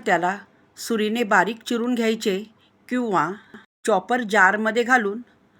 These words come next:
पानांचे तुकडे करून अशा प्रकारे बारीक करून घ्यायचे, म्हणजे किसून घेतल्यासारखेच ते दिसतात. त्यामुळे काय होते, कोबी जराही वेस्टेज न होता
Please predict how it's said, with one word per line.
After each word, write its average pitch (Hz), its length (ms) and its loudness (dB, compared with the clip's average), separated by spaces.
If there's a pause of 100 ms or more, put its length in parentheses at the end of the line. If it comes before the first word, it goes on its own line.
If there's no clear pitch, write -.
(200)
पानांचे 208 440 4 (100)
तुकडे 202 300 0
करून 233 340 -4 (920)
अशा 202 280 -2
प्रकारे 190 500 -2 (640)
बारीक 196 440 -2
करून 220 280 -2
घ्यायचे, 147 460 -6 (800)
म्हणजे 208 240 -2
किसून 254 420 -6
घेतल्यासारखेच 226 880 -2
ते 226 200 0 (440)
दिसतात. 180 460 -6 (960)
त्यामुळे 254 380 0
काय 262 240 4
होते, 190 340 -2 (640)
कोबी 202 440 0 (760)
जराही 208 520 4
वेस्टेज 214 520 0
न 226 120 -4
होता 233 440 0